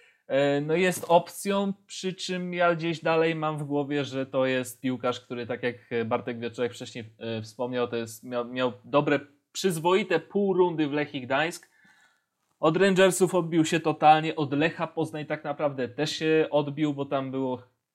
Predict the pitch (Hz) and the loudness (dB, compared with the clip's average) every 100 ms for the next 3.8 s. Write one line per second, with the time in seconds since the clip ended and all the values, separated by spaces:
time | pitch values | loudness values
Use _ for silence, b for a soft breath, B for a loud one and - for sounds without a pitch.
0 | _ _ 120 110 143 139 135 127 143 135 | _ _ -12 -8 -4 0 0 2 -2 -2
1 | 123 110 131 120 110 117 117 117 - - | -6 -8 -8 -8 -8 0 0 0 -4 -4
2 | 113 123 123 - 123 120 B B B 127 | -2 0 0 0 -2 -2 B B B -8
3 | 113 120 123 110 120 117 120 117 | -4 -2 -2 -2 -4 -2 -2 -2